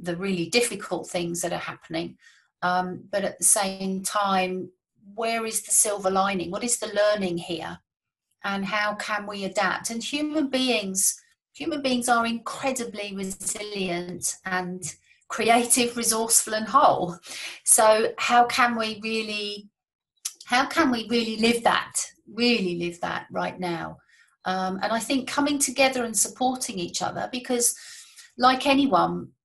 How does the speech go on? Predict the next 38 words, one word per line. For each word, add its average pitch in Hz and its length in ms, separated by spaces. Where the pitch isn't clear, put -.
all 240 200
coaches, 190 600
I'm 180 180
sure, 175 480
will 185 200
have 196 240
their 180 180
days 180 560
when 180 380
they're 190 120
feeling 185 420
a 175 40
bit 185 260
more 175 160
down 185 400
and 170 140
stressed - 520
and 180 100
challenged 190 580
by 196 160
all 196 240
of 185 140
this. 214 420
I 180 140
know 190 240
a - 20
lot 196 240
of 196 160
coaches 185 720
in 180 220
the, 180 240
in 185 180
the 180 100
connections 185 720
that - 140
I've 208 300
made 208 400
that 175 220